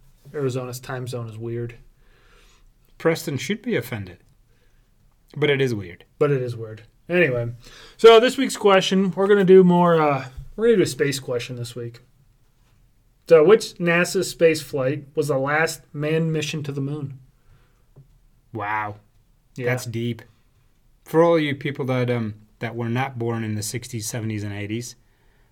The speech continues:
Speaker 2: um, yeah, we used to put men on the moon. Not fake.
Speaker 1: Not, not
Speaker 2: True stuff.
Speaker 1: real
Speaker 2: But that,
Speaker 1: guys.
Speaker 2: that didn't happen in Arizona. That was actually on the moon.
Speaker 1: The real moon.
Speaker 2: The
Speaker 1: The moon,
Speaker 2: actual
Speaker 1: the
Speaker 2: moon.
Speaker 1: the moon, the real moon.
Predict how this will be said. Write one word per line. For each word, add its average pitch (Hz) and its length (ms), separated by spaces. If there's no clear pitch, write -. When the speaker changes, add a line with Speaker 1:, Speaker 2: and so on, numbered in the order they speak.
Speaker 2:
um, 113 180
yeah, 190 140
we 131 120
used 147 160
to 147 80
put 147 300
men 139 160
on 147 80
the 147 60
moon. 151 300
Not 135 160
fake. 135 360
Speaker 1:
Not, 131 200
not 135 120
Speaker 2:
True 151 120
stuff. 127 400
Speaker 1:
real 139 400
Speaker 2:
But 131 80
that, 123 80
Speaker 1:
guys. 123 280
Speaker 2:
that 131 380
didn't 135 200
happen 127 240
in 127 100
Arizona. 123 480
That 113 160
was 110 220
actually 123 380
on 117 220
the 113 60
moon. 117 300
Speaker 1:
The 135 80
real 139 220
moon. 135 420
Speaker 2:
The - 100
Speaker 1:
The 143 60
moon, 139 80
Speaker 2:
actual 139 280
Speaker 1:
the 127 60
Speaker 2:
moon. 120 380
Speaker 1:
the 151 60
moon, 156 480
the 135 100
real 143 240
moon. 131 500